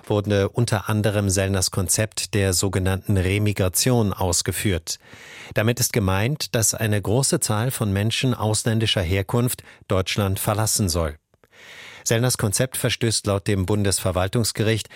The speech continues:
gegen die vom Grundgesetz geschützte Menschenwürde. Die A-F-D-Bundesvorsitzenden Weidel und Kruppalla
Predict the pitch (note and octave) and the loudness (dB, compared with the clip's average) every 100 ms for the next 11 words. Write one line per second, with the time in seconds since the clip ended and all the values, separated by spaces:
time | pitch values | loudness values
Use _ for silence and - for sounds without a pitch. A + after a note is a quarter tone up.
0 | - - - A#2 C3 C3+ C#3 A#2 G#2 G2 | -20 -8 -2 0 2 2 2 2 0 2
1 | A2+ - A2+ G#2 G#2 - - F#2+ G2+ - | 0 0 0 0 0 -2 -2 -2 0 -2
2 | - A2 G2 G2+ - G2 F2+ E2 F2 D#2+ | 0 0 0 0 0 0 0 -2 -6 -10
3 | _ _ _ _ _ - - - - - | _ _ _ _ _ -20 -20 -20 -18 -4
4 | A2+ A2 A2 A2+ - A2+ F#2+ A2 B2 - | -2 0 0 -2 -2 0 0 0 0 0
5 | A#2 G#2 G#2+ - G#2 F#2+ E2+ F2+ F#2+ G#2 | 0 0 0 0 0 0 0 0 0 2
6 | A#2+ B2+ G#2 G2 - G2+ F2 F#2+ G2+ A#2+ | 2 2 0 -2 -2 -4 0 0 2 0